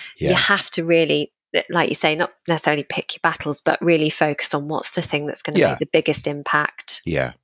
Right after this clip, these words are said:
Speaker 2: And, and also, you know, the two, two shouldn't be mutually
Speaker 1: No.
Speaker 2: exclusive, but I guess at the, at the same time, there's a, there's a little bit of understanding and, and like we said earlier, empathy and, and recognition that what
Speaker 1: Yeah.
Speaker 2: you,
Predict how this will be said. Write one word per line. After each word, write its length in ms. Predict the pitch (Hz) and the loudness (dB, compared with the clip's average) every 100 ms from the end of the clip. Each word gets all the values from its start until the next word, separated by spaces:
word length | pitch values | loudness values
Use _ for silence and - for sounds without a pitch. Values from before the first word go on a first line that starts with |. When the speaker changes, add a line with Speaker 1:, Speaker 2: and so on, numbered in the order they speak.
| _ - | _ 0
Speaker 2:
And, 140 | 127 | 0
and 160 | 139 151 | 2 4
also, 480 | 131 104 101 87 82 | 4 4 2 2 -2
you 120 | 120 | -2
know, 120 | 80 76 | 0 0
the 120 | 85 | -2
two, 280 | - 107 101 | 2 2 2
two 340 | - - 101 | 0 2 2
shouldn't 320 | - 117 95 | 2 2 2
be 120 | 82 80 | 0 0
mutually 560 | 82 82 - 80 78 82 | 0 0 0 0 0 0
Speaker 1:
No. 240 | 156 143 - - | -2 -4 -10 -4
Speaker 2:
exclusive, 680 | 85 78 - 127 113 90 73 | -2 0 2 2 2 0 0
but 120 | 90 | 0
I 100 | 87 | 2
guess 220 | 87 82 | 2 0
at 100 | - | 0
the, 140 | 85 87 | -2 -2
at 120 | 76 76 | -2 -2
the 80 | |
same 240 | 80 87 78 | 0 0 2
time, 260 | - 78 78 | 0 0 0
there's 140 | 78 | 0
a, 80 | 80 | 0
there's 300 | 69 82 78 | 0 0 2
a 80 | 80 | 2
little 260 | 82 76 | 2 2
bit 160 | 71 76 | 2 2
of 260 | 76 69 - 60 - 85 | 0 -2 -10 -10 -6 -4
understanding 760 | 80 78 - 85 82 76 76 | 0 0 2 2 2 2 0
and, 180 | 76 76 | 0 0
and 200 | 73 80 | -2 -2
like 160 | 76 73 | -2 -2
we 100 | 76 | -2
said 160 | - 78 | 0 2
earlier, 320 | 82 78 73 | 2 2 2
empathy 500 | 76 73 - 78 73 | 0 -2 -2 0 0
and, 220 | 73 78 - | 0 -2 -2
and 260 | 78 78 - - - - | -2 -2 -6 -14 -16 -4
recognition 1000 | 101 95 92 82 80 78 - 98 - 85 | -2 2 0 2 2 0 0 0 2 2
that 200 | 82 78 - _ | 0 0 -4 _
what 240 | 95 92 - | 0 2 2
Speaker 1:
Yeah. 160 | 90 | 2
Speaker 2:
you, 300 | 90 87 85 | 2 2 0